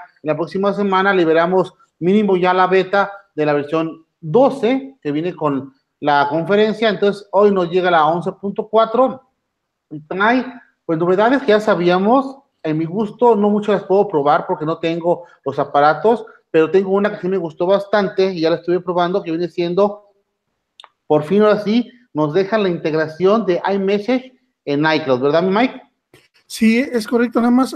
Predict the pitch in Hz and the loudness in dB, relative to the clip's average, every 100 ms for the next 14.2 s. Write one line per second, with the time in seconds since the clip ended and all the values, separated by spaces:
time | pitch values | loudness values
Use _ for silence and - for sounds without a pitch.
0 | 240 226 202 226 240 214 - - 208 202 | -4 0 2 2 0 -4 -6 -4 -2 0
1 | 196 185 185 208 _ 208 220 233 269 - | -2 -4 -6 -14 _ -2 0 -2 -8 -6
2 | 226 226 233 247 254 262 233 233 226 220 | -2 0 2 2 2 0 -2 -2 -2 -2
3 | 202 - _ _ _ _ _ _ _ _ | -4 -8 _ _ _ _ _ _ _ _
4 | - 226 220 220 262 - 220 202 226 214 | -6 -4 -4 -4 -4 0 0 0 0 -4
5 | 214 _ _ _ _ 240 214 220 220 269 | -10 _ _ _ _ -2 0 2 2 2
6 | 262 226 269 269 277 254 220 240 226 - | 0 -2 0 0 0 0 0 -2 -4 -6
7 | _ _ _ - 226 220 - 240 233 - | _ _ _ 2 4 2 -2 -4 -4 -4
8 | 226 202 208 240 233 226 196 208 208 208 | -2 -2 -2 -2 -4 -6 -6 -2 0 0
9 | 220 202 190 185 - 185 185 208 190 196 | -2 -4 -6 -8 -4 -4 -4 -8 -8 -6
10 | 196 185 190 202 214 208 185 160 - - | -4 -2 -2 0 0 0 -4 -8 -16 -18
11 | - - _ _ _ _ - - _ 208 | -20 -20 _ _ _ _ -20 -20 _ 0
12 | 202 233 202 185 196 - 220 - 220 226 | 2 4 4 2 0 -2 -4 -4 -6 -4
13 | 208 190 208 208 214 214 202 196 185 208 | -4 -2 0 0 -2 -2 -2 -2 -2 0
14 | 208 226 | 2 0